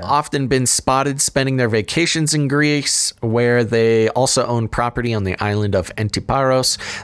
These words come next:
The two have produced several films based on the Greek community and never shy away from sharing their admiration for the country and its people. Quote,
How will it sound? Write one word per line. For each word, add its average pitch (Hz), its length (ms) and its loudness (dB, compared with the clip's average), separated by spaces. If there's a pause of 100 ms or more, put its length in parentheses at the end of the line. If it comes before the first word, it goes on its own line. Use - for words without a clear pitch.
The 117 100 0
two 165 200 2
have 151 340 0
produced 135 380 0
several 175 340 0
films 135 560 0
based 120 320 0
on 117 80 0
the 110 100 -2
Greek 107 240 -2
community 131 580 0
and 101 220 -2
never 123 220 0
shy 131 240 0
away 101 280 2
from 110 200 -4
sharing 98 440 -2
their 90 220 -2
admiration 120 760 0 (280)
for 151 100 -4
the 143 80 -4
country 95 560 -2
and 85 220 0
its 82 140 -4
people. 139 540 -2
Quote, - 640 0